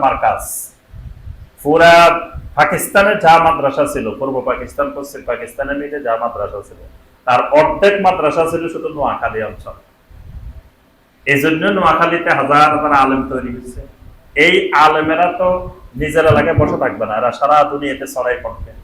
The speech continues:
এই জন্য নোয়াখালী আলেমেরা সারা বাংলাদেশে ছড়াই পড়ছে। আমরা যদি এই ফেনী শহরে, ফেনী জেলায় যদি তাওহীদের দায়ী, সালাফি মানহাজের দায়ী তৈরি করতে পারি, এরা তো খালি ফেনী জেলায় বসে থাকবে না, এরা সারা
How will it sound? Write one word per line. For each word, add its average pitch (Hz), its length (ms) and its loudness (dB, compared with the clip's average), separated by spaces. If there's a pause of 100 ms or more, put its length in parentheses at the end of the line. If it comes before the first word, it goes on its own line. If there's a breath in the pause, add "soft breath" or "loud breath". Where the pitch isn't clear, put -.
(540)
এই 120 120 -6
জন্য 139 180 0 (140)
নোয়াখালী 151 380 2 (120)
আলেমেরা 131 340 -2 (100)
সারা 131 220 -2
বাংলাদেশে 139 480 -4
ছড়াই 139 260 0
পড়ছে। - 280 -18 (840)
আমরা 135 200 0 (120)
যদি 185 160 -2 (120)
এই 156 60 -2 (100)
ফেনী 160 260 0 (120)
শহরে, 160 400 4 (160)
ফেনী 151 240 0 (120)
জেলায় 156 400 4
যদি 190 240 -6 (600)
তাওহীদের 175 580 2 (140)
দায়ী, 143 320 4 (180)
সালাফি 139 460 0
মানহাজের 156 400 -4 (140)
দায়ী 131 300 4 (160)
তৈরি 175 260 -4
করতে 139 260 -6
পারি, 117 180 -2 (680)
এরা 139 180 4
তো 160 100 0
খালি 170 260 2
ফেনী 165 240 -4
জেলায় 160 260 2
বসে 156 220 -4
থাকবে 113 280 -8
না, 101 120 -12
এরা 120 120 -8 (140)
সারা 170 240 4